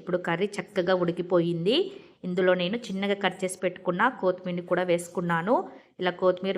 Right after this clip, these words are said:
వేసుకొని ఒకసారి మిక్స్ చేసుకొని ఇంకొక వన్ మినిట్ ఉడికించుకుంటే సరిపోతుందండి. మనకి పచ్చి టమాటా మసాలా కర్రీ రెడీ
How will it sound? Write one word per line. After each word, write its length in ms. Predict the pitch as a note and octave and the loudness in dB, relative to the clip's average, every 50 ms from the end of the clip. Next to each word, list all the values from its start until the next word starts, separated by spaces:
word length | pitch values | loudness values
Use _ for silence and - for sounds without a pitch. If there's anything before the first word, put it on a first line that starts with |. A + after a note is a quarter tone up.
| F#3 F3+ | 2 2
వేసుకొని 420 | F3 F3+ - - - F3+ F3+ A#3 D4+ D#4 F#3 | 2 0 -4 -2 0 0 0 0 0 -2 -4
ఒకసారి 440 | F3 - - - F#3 E3 E3+ G#3+ C#4 F#4 G4+ C4+ - F3+ | -6 -6 -4 0 2 2 2 2 2 0 0 -2 -2 -6
మిక్స్ 220 | E3+ F3 - _ - | -6 -6 -10 _ -4
చేసుకొని 520 | F#3+ F#3 F#3 - - - F#3+ F#3 G3 A#3+ D#4+ A4 - - - - _ _ - | -4 -4 -4 -8 -4 0 0 2 2 0 0 -2 -4 -8 -20 -20 _ _ -10
ఇంకొక 400 | G3 G3 G3+ F#3+ - - - A#3+ A3 A3+ | -6 -6 -6 -8 -8 0 2 2 4 4
వన్ 160 | G3 F#3 F#3+ F#3 | 4 2 2 -2
మినిట్ 240 | F#3+ F#3+ G3 G3 - F#3 | -2 -2 -2 0 0 0
ఉడికించుకుంటే 580 | F3 F3 F3 F#3+ F3+ - - - F#3 F3 F3 G#3+ G#3+ - | 0 0 -2 -4 -8 -8 -6 -4 -4 -2 -2 -4 -2 -2
సరిపోతుందండి. 880 | G3+ F3 F3+ F3 - F#3 F3+ F3+ F#3 F3 F3 F3 F3 E3+ F3 F3 A3 D4 F#4+ G4+ - - - _ _ _ | -2 -2 -2 0 0 -2 0 0 0 -4 -2 -2 -4 -4 0 0 2 2 0 0 -4 -14 -18 _ _ _
మనకి 320 | F3+ F3 F3 F3 F3 G#3 B3 D#4+ F#4 - - | -2 -2 -2 -2 -2 -2 0 0 -2 2 2
పచ్చి 260 | G3 F#3 F#3 - G3 - | 0 0 0 -6 -4 -2
టమాటా 360 | G3 F3 F3+ F3+ F3+ F3 A3 C4+ D4+ C4 G3 | -2 0 0 0 0 4 4 4 4 4 2
మసాలా 340 | F3+ F3+ - F#3 F3+ F3+ F3+ - | 0 0 0 2 2 2 0 2
కర్రీ 260 | F3+ E3+ E3+ F#3+ B3 D4+ D#4+ A3 | 0 0 2 2 2 0 2 2
రెడీ 180 | F3 E3+ E3+ | 2 2 4